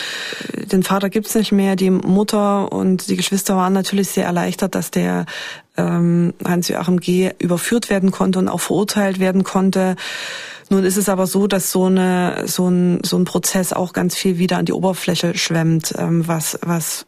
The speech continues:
schon zum Teil verarbeitet war. Das heißt, das war so ein bisschen Segen und Fluch zugleich für die Familie. Ich habe aber auch mit der Claudia dann nochmal darüber gesprochen, wie das für sie eigentlich war. Ähm, sie war überglücklich darüber, weil das für sie natürlich auch...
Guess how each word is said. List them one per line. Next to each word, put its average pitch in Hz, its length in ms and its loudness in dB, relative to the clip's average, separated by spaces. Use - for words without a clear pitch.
schon 175 340 0
zum 175 140 0
Teil 202 260 0
verarbeitet 196 680 -2
war. 175 260 0
Das - 200 -6
heißt, 175 300 0
das 160 140 -4
war 180 120 -2
so 180 80 0
ein 180 60 2
bisschen 175 260 0
Segen 180 320 2
und 175 140 2
Fluch 170 320 -2
zugleich 165 600 -2
für - 120 -6
die 165 80 -2
Familie. 170 560 0
Ich 190 180 2
habe 214 160 0
aber 190 180 2
auch 185 280 0
mit 185 260 2
der 175 340 2
Claudia 226 420 2
dann 202 380 2
nochmal 196 280 2
darüber 190 300 0
gesprochen, 185 460 0
wie 185 60 2
das 175 180 -2
für 180 120 0
sie 185 240 2
eigentlich 226 480 -2
war. 208 260 0
Ähm, 185 440 2
sie 202 280 0
war 196 300 0
überglücklich 233 680 0
darüber, 233 520 0
weil 185 220 0
das 185 220 -2
für - 180 0
sie 180 200 2
natürlich 202 540 0
auch... 208 420 -2